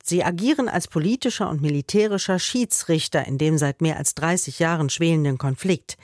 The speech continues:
Nun muss sich Russland durch seinen Krieg gegen die Ukraine geschwächt die Bedingungen Aserbaidschans diktieren lassen. Die junge Welt aus Berlin zeigt sich nicht überrascht,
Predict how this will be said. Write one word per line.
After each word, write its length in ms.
Nun 420
muss 280
sich 240
Russland 580
durch 140
seinen 300
Krieg 260
gegen 240
die 100
Ukraine 560
geschwächt 560
die 80
Bedingungen 680
Aserbaidschans 880
diktieren 500
lassen. 340
Die 100
junge 260
Welt 260
aus 240
Berlin 640
zeigt 280
sich 160
nicht 240
überrascht, 600